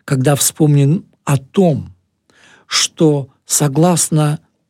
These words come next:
всеобщим иудейским ожиданиям, грядущий Сын Человеческий, тот самый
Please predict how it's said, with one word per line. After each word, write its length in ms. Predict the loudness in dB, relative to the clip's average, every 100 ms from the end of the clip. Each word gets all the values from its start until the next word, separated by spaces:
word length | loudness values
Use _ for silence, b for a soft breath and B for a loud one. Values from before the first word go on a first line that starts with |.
| _ -8
всеобщим 1200 | -6 0 2 4 4 2 0 -4 -8 -4 -6 -4
иудейским 1000 | -2 0 -2 0 0 0 -2 -4 -6 -6
ожиданиям, 1000 | -6 -6 -6 -4 -2 0 0 -4 -10 -20 _ b b b b -4
грядущий 760 | 2 2 4 2 2 0 0
Сын 640 | 0 0 2 4 4 4 0
Человеческий, 1700 | -2 -4 -2 -2 2 2 2 -2 -4 -6 -8 -10 -8 -8 -10 _ _ _ -20
тот 240 | -18 -18 _
самый 800 | -20 -12 -6 -4 -4 -8 -14 -20